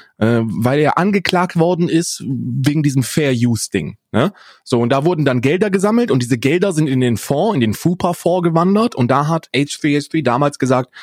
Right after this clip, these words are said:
wenn Geld übrig bleibt, dann wird dieses Geld nicht von uns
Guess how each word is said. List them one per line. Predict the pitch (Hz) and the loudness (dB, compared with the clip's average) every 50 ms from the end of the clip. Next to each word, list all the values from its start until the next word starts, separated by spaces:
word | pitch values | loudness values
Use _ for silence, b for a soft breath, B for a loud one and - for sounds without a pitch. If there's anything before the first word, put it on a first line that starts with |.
| B B B B B B | B B B B B B
wenn | - 117 123 127 | -4 -4 -2 0
Geld | 123 131 123 - - | 0 0 0 0 0
übrig | 147 147 170 180 170 - | 0 2 2 0 0 0
bleibt, | - 156 156 175 - _ _ _ _ _ _ _ _ _ _ _ _ - - | -2 0 0 -2 -4 _ _ _ _ _ _ _ _ _ _ _ _ -10 -4
dann | 131 113 113 117 | -2 0 0 2
wird | 143 139 | 0 0
dieses | - 131 123 120 - | 0 -2 -2 -2 -2
Geld | - 127 123 - | -2 -2 0 0
nicht | 135 147 160 - | 0 0 0 -2
von | - - 139 | -4 -6 -4
uns | - - 180 190 214 226 - - - | 0 0 0 0 0 0 -2 -6 -6